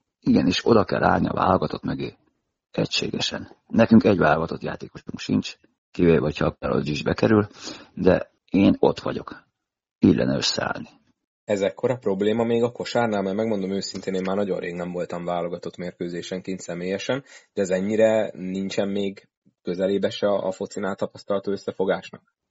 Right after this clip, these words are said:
Speaker 1: Ha külföldön vagyunk, akkor szerintem sokkal jobban összeállnak a szurkolók. De hogy itthon miért nem tudunk egy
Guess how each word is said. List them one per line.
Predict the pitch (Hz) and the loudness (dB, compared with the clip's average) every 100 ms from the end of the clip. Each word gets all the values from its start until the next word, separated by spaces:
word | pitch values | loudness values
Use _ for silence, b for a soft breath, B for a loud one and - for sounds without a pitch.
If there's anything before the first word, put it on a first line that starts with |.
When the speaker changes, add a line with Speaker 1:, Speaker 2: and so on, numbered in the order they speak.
| _ | _
Speaker 1:
Ha | - 87 85 | 0 2 6
külföldön | - 120 - 87 82 82 | 8 6 8 6 8 4
vagyunk, | 85 82 | 4 4
akkor | 80 - - | 0 -4 -2
szerintem | 82 82 - | 2 2 0
sokkal | - - - | -4 -4 0
jobban | 64 58 | 0 2
összeállnak | 67 - 71 67 - | -2 -2 -2 -2 -6
a | |
szurkolók. | - 64 - - - - _ _ - | -6 -8 -8 -10 -10 -16 _ _ -4
De | 73 73 - | -2 -2 -2
hogy | 71 - | -6 2
itthon | 107 - - 80 | 2 2 2 6
miért | 85 98 - | 8 6 6
nem | 87 | 2
tudunk | 82 78 82 | 2 2 2
egy | - | 2